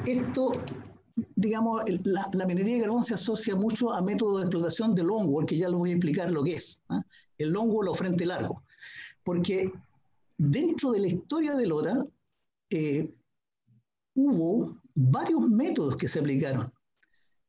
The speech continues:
Primero una minería muy artesanal, como, como la que realizan los pirquenes actualmente, y después una minería que corresponde a un room and pillar, un cámaras y pilares, digamos.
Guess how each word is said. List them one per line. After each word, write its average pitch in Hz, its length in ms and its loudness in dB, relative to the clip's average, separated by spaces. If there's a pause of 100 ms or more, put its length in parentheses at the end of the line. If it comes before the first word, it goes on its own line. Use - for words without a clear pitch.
(160)
Primero 190 360 0
una 185 120 0
minería 165 380 2
muy 202 160 0
artesanal, 175 500 0
como, 147 380 0
como 139 260 0
la 135 80 0
que 135 80 2
realizan 139 400 0
los 143 140 0
pirquenes 160 440 0
actualmente, 185 720 2 (400)
y 180 120 0
después 170 500 0 (100)
una 226 420 -2 (140)
minería 202 640 0 (240)
que 143 140 -2
corresponde 175 560 2
a 185 60 0
un 185 140 2
room 185 200 2
and 147 180 0
pillar, 247 320 2
un 151 360 2
cámaras 190 340 -4
y 151 80 -4
pilares, 165 340 -2
digamos. 127 280 -4